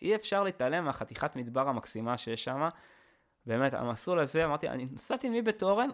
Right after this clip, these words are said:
לטפס את המסלול הזה, באמת, וזה... אז יום ראשון עליתי, וזה בסדר, זה היה,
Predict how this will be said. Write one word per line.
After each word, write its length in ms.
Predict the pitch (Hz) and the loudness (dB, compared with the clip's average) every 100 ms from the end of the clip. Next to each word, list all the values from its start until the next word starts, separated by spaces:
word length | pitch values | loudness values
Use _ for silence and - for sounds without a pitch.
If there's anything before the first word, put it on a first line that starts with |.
| - | -6
לטפס 340 | - 123 196 - | -6 -4 -2 -2
את 60 | |
המסלול 340 | 175 151 156 170 | -2 0 0 0
הזה, 220 | 127 107 - _ _ | 0 -6 -14 _ _
באמת, 420 | 117 123 165 120 - | -2 2 2 0 -4
וזה... 340 | 117 110 117 113 - - - - | -4 0 -2 -2 -10 -20 -20 -6
אז 200 | 113 113 - - | -6 -6 -14 -4
יום 220 | 147 233 | 0 2
ראשון 220 | 247 - | 2 2
עליתי, 400 | 226 196 214 226 214 | 2 2 2 0 0
וזה 320 | 135 143 165 | 0 0 0
בסדר, 320 | - - 453 262 | -2 -2 0 2
זה 100 | 151 | 4
היה, 120 | 220 | 6